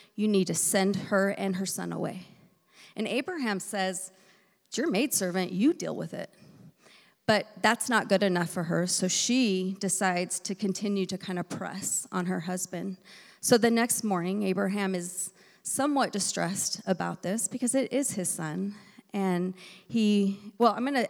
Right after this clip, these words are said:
actually pick up from there, and I'm gonna read the actual passage that we're gonna, that I'm gonna teach from today. So this is chapter tw-, Genesis twenty-one. I'm gonna start in verse fourteen.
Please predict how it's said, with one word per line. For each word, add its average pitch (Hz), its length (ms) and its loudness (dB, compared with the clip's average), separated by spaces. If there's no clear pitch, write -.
actually 196 520 2
pick - 260 -2
up 180 120 2
from 185 200 0
there, 185 180 4
and 185 80 2
I'm 185 120 2
gonna 196 200 6
read 196 600 0
the 180 180 -2
actual 180 400 2
passage - 720 -4
that 180 280 -2
we're 175 140 2
gonna, 175 280 0
that 190 140 0
I'm 180 120 0
gonna 170 220 0
teach - 340 -6
from - 300 -6
today. 165 420 -4
So 180 400 2
this 240 240 4
is 220 320 2
chapter 202 420 2
tw-, 170 480 -6
Genesis 220 480 2
twenty-one. 185 560 2
I'm 208 80 -4
gonna 175 160 -6
start 175 320 -6
in 170 80 -6
verse 165 300 -6
fourteen. 180 680 -8